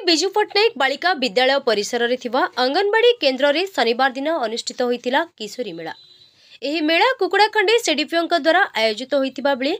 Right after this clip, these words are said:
କୁକୁଡ଼ାଖଣ୍ଡି ଗୋଷ୍ଠୀ ସ୍ୱାସ୍ଥ୍ୟ କେନ୍ଦ୍ର ମହିଳା ସ୍ୱାସ୍ଥ୍ୟ କର୍ମୀ କେ କ୍ରିଷ୍ଣା କୁମାରୀ, ନିତ୍ୟାନନ୍ଦ ଦଳାଇ କୁକୁଡ଼ାଖଣ୍ଡି ସିଡିପିଓ କୁସୁମୀ ମ୍ୟାଡାମ, ଅଦଳ କ୍ଷେତ୍ରବାସୀ ମଞ୍ଚାସୀନ ଥିବାବେଳେ ସମସ୍ତ ଅଙ୍ଗନବାଡ଼ି କର୍ମୀ,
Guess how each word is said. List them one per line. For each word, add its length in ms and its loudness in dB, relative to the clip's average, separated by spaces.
କୁକୁଡ଼ାଖଣ୍ଡି 600 2
ଗୋଷ୍ଠୀ 300 2
ସ୍ୱାସ୍ଥ୍ୟ 360 -4
କେନ୍ଦ୍ର 320 0
ମହିଳା 300 0
ସ୍ୱାସ୍ଥ୍ୟ 440 -4
କର୍ମୀ 320 -6
କେ 140 -6
କ୍ରିଷ୍ଣା 340 -10
କୁମାରୀ, 340 -4
ନିତ୍ୟାନନ୍ଦ 560 0
ଦଳାଇ 300 4
କୁକୁଡ଼ାଖଣ୍ଡି 600 -2
ସିଡିପିଓ 460 -6
କୁସୁମୀ 460 -6
ମ୍ୟାଡାମ, 280 -4
ଅଦଳ 300 2
କ୍ଷେତ୍ରବାସୀ 640 0
ମଞ୍ଚାସୀନ 580 -2
ଥିବାବେଳେ 460 -2
ସମସ୍ତ 400 -6
ଅଙ୍ଗନବାଡ଼ି 500 -2
କର୍ମୀ, 320 0